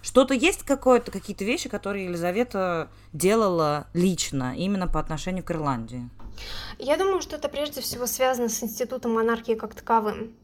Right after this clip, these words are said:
Speaker 2: То есть, да, конечно, у феминисток как таковых может быть претензия, ну, это вот мы как раз попозже поговорим о Елизавете второй и феминизме, да, а, но я считаю, что это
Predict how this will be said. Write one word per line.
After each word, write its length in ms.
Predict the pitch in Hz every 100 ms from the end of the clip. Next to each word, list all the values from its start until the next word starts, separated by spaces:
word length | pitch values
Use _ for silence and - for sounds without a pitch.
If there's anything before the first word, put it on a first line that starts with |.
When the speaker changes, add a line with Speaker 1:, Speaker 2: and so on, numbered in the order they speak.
| - - - -
Speaker 2:
То 80 |
есть, 120 | 262 240
да, 140 | 359
конечно, 560 | 370 311 320 - 262 240
у 140 | 240
феминисток 480 | - 262 320 349 302
как 160 | 233
таковых 340 | - 254 269 294
может 240 | 254 247
быть 160 | 240 226
претензия, 760 | 240 233 254 240 220 220 214
ну, 200 | 214 262
это 160 | 247 220
вот 140 | 220
мы 100 | 233
как 180 | 226 220
раз 120 | 220
попозже 400 | 220 240 240 233
поговорим 520 | 208 214 226 277 403 294
о 280 | 220 208
Елизавете 540 | 208 214 220 226 220 -
второй 320 | - 233 226
и 40 |
феминизме, 540 | 226 240 269 415 403 254
да, 280 | 208 269 349 - - - - - -
а, 460 | 254 233 226 226 -
но 340 | 254 277 359 339 262
я 120 | 311
считаю, 320 | - - 311
что 160 | 269 269
это 420 | - - 285 269